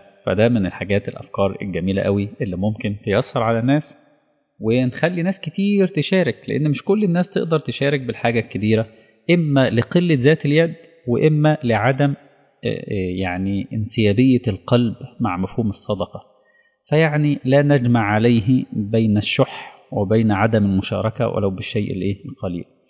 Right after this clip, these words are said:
والصدقة بتنادي على أختها، فهو لو شارك بشيء بسيط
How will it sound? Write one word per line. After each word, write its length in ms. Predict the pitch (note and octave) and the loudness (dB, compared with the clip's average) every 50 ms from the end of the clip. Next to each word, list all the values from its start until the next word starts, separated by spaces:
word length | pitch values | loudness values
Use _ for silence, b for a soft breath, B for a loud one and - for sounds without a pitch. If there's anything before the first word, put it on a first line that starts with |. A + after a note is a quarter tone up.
| _ _ _ _ _ _ _ _ _ | _ _ _ _ _ _ _ _ _
والصدقة 720 | C3 B2+ B2+ - - - D#3+ D#3+ D#3+ - - D#3 D3 C3+ - A#2 A2 | -6 -6 -6 -4 -4 -4 -2 -2 -2 -2 0 -2 -2 -2 -2 0 2
بتنادي 560 | A#2+ - - A#2+ A#2 C3 C#3 C#3+ C3 B2 A#2 | 2 2 4 4 4 6 6 6 6 4 4
على 220 | G#2+ G2 G2 F#2+ F#2+ | 4 2 2 2 2
أختها، 500 | - - - - - F#2+ - - E2 - _ _ | 0 -2 -6 -4 -6 -6 -6 -6 -14 -20 _ _
فهو 280 | - - G2+ C3 D3 D3 | -2 2 4 6 6 6
لو 140 | C3 A#2 G#2+ | 4 4 2
شارك 300 | - - D3+ D3+ D#3 C#3 | 0 0 0 0 0 0
بشيء 380 | A2 G2 G2+ - C3 - - | -2 -6 -4 -2 -2 -2 -2
بسيط 300 | G#2 G2+ - - A#2 B2+ | -4 -6 -4 -2 -4 -4